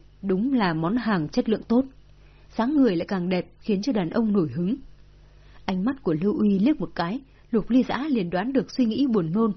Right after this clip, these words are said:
của gã ta. Gương mặt lạnh lùng liền xa sầm, đưa tay kéo Hướng Tình sang, mạnh mẽ ôm cô vào ngực, thân mật bế cô ngồi lên trên hai đùi của mình. Bàn tay ngang ngạnh đặt lên eo thon của cô, không cho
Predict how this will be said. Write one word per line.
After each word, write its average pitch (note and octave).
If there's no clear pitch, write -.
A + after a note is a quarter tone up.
của F#3
gã D#3
ta. A3+
Gương G#3+
mặt F#3
lạnh F#3+
lùng F3+
liền F#3
xa B3+
sầm, F3+
đưa A#3
tay A3
kéo G3+
Hướng G#3
Tình G3
sang, G3
mạnh G#3
mẽ B3
ôm B3+
cô C4
vào F#3+
ngực, F3+
thân A#3
mật F#3
bế G3
cô A3+
ngồi G3+
lên A#3
trên B3+
hai A3+
đùi F#3
của E3
mình. E3
Bàn G3
tay G#3+
ngang G3
ngạnh F#3+
đặt F#3+
lên A#3
eo A#3+
thon A#3
của D#3
cô, G#3
không G#3+
cho A3+